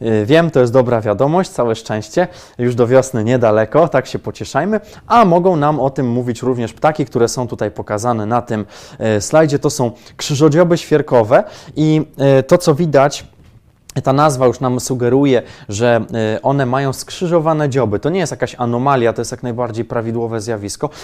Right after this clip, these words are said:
Rzeczywiście te, te, te dzioby są takie właśnie skrzyżowane, y, i do, to służy temu, żeby,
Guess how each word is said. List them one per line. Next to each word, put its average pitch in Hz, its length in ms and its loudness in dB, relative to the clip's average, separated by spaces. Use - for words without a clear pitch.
Rzeczywiście 127 600 -2
te, 120 140 0
te, 127 320 0
te 123 160 2
dzioby 135 320 2
są 123 240 -2
takie 127 240 -4
właśnie 120 280 -8
skrzyżowane, 123 960 0
y, - 400 -14
i 220 280 -2
do, 135 160 2
to 180 180 0
służy 147 380 -2
temu, 151 380 -2
żeby, 151 420 2